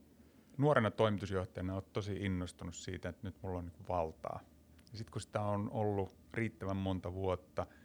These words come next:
niin sä alat pikkuhiljaa jakaa sitä pois, ja sit sä alat jakaa sitä enenem-, ene-, enemmässä määrin pois. Ja sit jotenkin huomaat sen, että,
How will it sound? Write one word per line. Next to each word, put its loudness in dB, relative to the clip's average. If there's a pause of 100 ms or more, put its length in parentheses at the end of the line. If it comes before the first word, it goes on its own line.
(420)
niin -10
sä -4
alat 2
pikkuhiljaa 0
jakaa 0
sitä -8 (100)
pois, 2
ja -20
sit -18
sä -6
alat -2
jakaa -8
sitä -8
enenem-, 4
ene-, 0
enemmässä -2
määrin -4
pois. -2 (760)
Ja -14
sit -6
jotenkin -6
huomaat 0
sen, -4
että, -8